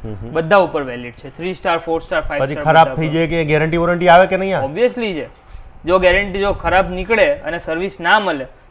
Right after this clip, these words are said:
Speaker 2: તો જેમ તમે ફેંકવી હોય તો ફેંકી દેવાનું હોય.
Speaker 1: અહીંયા આવીને ફેંકી દેવાની છૂટ છે. અને તમારી પાસે આટલું બધું સસ્તું આપવાનું કા-, હજુ કેટલા, કેટલી, કઈ કઈ વસ્તુમાં લાભ કરાવી દેશો બધાને?
Speaker 2: હજી ઘણી બધું છે,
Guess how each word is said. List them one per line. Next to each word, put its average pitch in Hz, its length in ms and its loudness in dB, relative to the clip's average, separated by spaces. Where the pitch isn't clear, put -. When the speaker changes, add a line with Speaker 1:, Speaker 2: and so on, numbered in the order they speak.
Speaker 2:
તો 165 60 -6
જેમ 180 160 -4
તમે 180 220 -2
ફેંકવી 190 400 -2
હોય 165 80 -2
તો 165 80 -6
ફેંકી 180 320 -2
દેવાનું 123 340 -10
હોય. 117 180 -20
Speaker 1:
અહીંયા 170 260 2
આવીને 165 360 4
ફેંકી 156 240 -2
દેવાની 156 380 0
છૂટ 175 300 -2
છે. 165 420 -2
અને 160 140 -2
તમારી 180 340 6
પાસે 220 300 2
આટલું 185 300 4
બધું 208 180 -2
સસ્તું 214 400 2
આપવાનું 220 380 2
કા-, 190 420 10
હજુ 175 160 2
કેટલા, 214 280 0
કેટલી, 208 260 -6
કઈ 220 160 0
કઈ 214 80 0
વસ્તુમાં 185 380 2
લાભ 147 220 8
કરાવી 139 200 0
દેશો 127 180 -4
બધાને? 104 280 -8
Speaker 2:
હજી 147 140 -8
ઘણી 147 220 -6
બધું 151 240 -4
છે, 131 100 -10